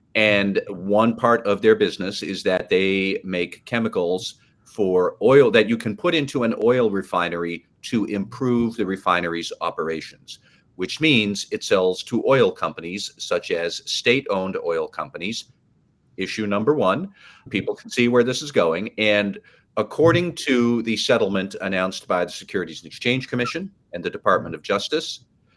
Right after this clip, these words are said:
they had engaged in a scheme from roughly two thousand nine to tw-,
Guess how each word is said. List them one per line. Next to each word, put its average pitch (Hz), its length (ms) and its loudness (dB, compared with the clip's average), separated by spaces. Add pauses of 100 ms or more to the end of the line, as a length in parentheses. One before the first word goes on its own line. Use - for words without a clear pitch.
(160)
they 120 760 6
had 104 640 2
engaged 110 580 0
in 120 140 -2
a 110 60 -2
scheme 117 440 -2
from 104 240 -4
roughly 101 300 -2
two - 180 -8
thousand 135 420 -2
nine 90 500 -4 (280)
to - 120 -16
tw-, - 100 -18